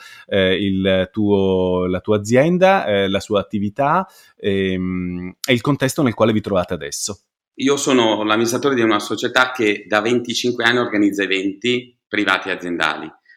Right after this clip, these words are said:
Speaker 2: Diciassette anni fa ho aperto il primo store, eh, la Fabbrica delle Feste a Seregno, e da allora abbiamo poi aperto dieci punti vendita,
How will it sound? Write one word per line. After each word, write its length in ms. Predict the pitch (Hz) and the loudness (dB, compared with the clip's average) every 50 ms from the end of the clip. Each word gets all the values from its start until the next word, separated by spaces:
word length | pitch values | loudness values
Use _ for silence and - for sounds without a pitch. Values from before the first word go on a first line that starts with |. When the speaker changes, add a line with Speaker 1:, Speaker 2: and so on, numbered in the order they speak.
| _ _ _ _ _ _ _ _ _ _ _ _ _ | _ _ _ _ _ _ _ _ _ _ _ _ _
Speaker 2:
Diciassette 720 | _ - 117 123 120 127 123 113 - 135 123 120 - - | _ -6 -4 -2 0 0 0 0 2 0 0 0 0 -2
anni 180 | 123 127 131 127 | -2 -2 -2 0
fa 220 | - 120 120 127 | 2 2 4 4
ho 40 | 127 | 2
aperto 280 | - - 98 101 - - | 2 0 -2 -2 -2 -6
il 120 | 98 95 | -8 -8
primo 280 | - 104 104 104 101 98 | -4 -2 -2 0 0 -2
store, 480 | 98 - - - 104 98 98 95 92 90 | -4 -6 -4 -2 -2 0 0 0 0 2
eh, 320 | 87 87 87 85 82 85 | 2 0 0 -2 -4 -6
la 100 | 90 92 | -6 -4
Fabbrica 380 | - 104 95 87 92 90 95 92 | -2 -2 -4 -2 -4 -6 -6 -4
delle 200 | 92 98 95 92 | -4 -4 -4 -2
Feste 760 | - 98 95 90 - - - - 110 113 113 113 113 113 _ | -2 -2 -2 -2 -4 -8 -6 -4 -2 -2 -2 -2 -6 -8 _
a 540 | - 87 85 85 85 85 82 82 82 80 - | -6 -6 -6 -6 -6 -6 -6 -6 -6 -6 -6
Seregno, 760 | - - 92 90 85 82 85 90 101 120 139 151 - - _ _ _ _ _ _ | -6 -6 -4 -4 -4 -4 -4 -2 -2 -2 -2 -4 -8 -14 _ _ _ _ _ _
e 160 | - 95 101 101 | -4 -2 0 2
da 80 | 120 | 2
allora 340 | 131 131 107 101 110 120 127 | 2 2 2 2 2 2 2
abbiamo 300 | 110 101 92 92 92 90 | 2 0 -2 -4 -4 -2
poi 140 | 104 110 110 | -2 -2 0
aperto 680 | - - 87 87 - - - 104 95 90 90 87 87 | 0 0 -2 -2 -4 -6 -6 -4 -2 -2 -2 -2 -2
dieci 260 | 98 110 101 - 101 | -2 -4 -4 -4 -6
punti 300 | 87 - 92 87 - 90 | -6 -6 -6 -6 -4 -6
vendita, 640 | 85 82 78 80 80 82 82 - 82 82 - - - | -6 -6 -6 -6 -8 -8 -8 -8 -6 -8 -8 -8 -14